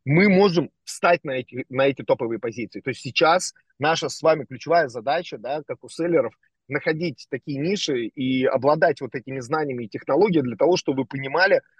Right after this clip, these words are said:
что вы можете занимать эти позиции. Блин, это охренеть. Мы тут просто этому поразились. И мы когда увидели это в рынке, и, э,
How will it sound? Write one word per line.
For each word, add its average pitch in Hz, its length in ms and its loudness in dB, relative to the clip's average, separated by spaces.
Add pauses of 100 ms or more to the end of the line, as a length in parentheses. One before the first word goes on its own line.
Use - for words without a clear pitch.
что - 180 -6
вы 160 160 2
можете 165 320 0
занимать 123 400 -4
эти 95 140 -18
позиции. 95 480 -10 (500)
Блин, 135 380 2
это 135 200 4
охренеть. 151 560 4
Мы 147 280 4
тут - 280 0
просто 170 460 4
этому 135 340 -2
поразились. 123 560 -4 (420)
И 135 80 -4
мы 185 120 0
когда 175 220 0
увидели 160 520 2
это 143 300 2 (200)
в 117 120 -14
рынке, 180 460 0
и, 131 280 4
э, 120 500 6